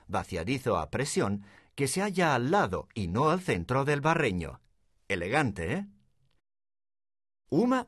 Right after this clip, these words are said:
posee tres funciones, todas cómodas, prácticas y fáciles de utilizar. Pesaje. Digital con una tolerancia de dos gramos.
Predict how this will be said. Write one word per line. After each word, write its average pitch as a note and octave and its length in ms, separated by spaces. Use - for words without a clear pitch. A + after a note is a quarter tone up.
posee D3 400
tres F3+ 300
funciones, F3 640
todas C#3+ 400
cómodas, F3 580
prácticas C3+ 720
y C3+ 140
fáciles G3 540
de C#3+ 100
utilizar. G#2 640
Pesaje. B2 640
Digital C3+ 640
con B2 200
una C#3+ 200
tolerancia C3+ 600
de A2 140
dos B2 180
gramos. A2+ 520